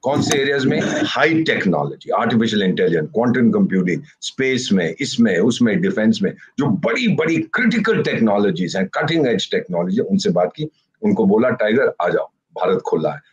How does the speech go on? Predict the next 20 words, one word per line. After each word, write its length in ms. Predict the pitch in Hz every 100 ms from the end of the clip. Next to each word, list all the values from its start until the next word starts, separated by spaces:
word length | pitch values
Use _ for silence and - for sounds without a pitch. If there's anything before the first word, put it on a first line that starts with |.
| _ 92
हमारे 220 | 98 98
हाथ 180 | 90 98
खोले, 300 | - 98 113
हम 180 | 101
इंतजार 420 | 82 80 73 78 -
कर 60 | 90
रहे 100 | 92
हैं।" 100 | 90
बहुत 260 | 98 -
लोगों 200 | 101 98
ने 80 | 139
पॉजिटिव 520 | - 85 82 80 80 76
रिस्पॉन्स 420 | - - - -
दिया। 160 | - _ _ _ -
फिर 160 | 233 220
उन्होंने 340 | 185 165 143
बातचीत 540 | 110 110 104 113 95 -
की, 280 | 147 196 - _ _
अ, 60 | 87 85 82 -
अ, 60 | -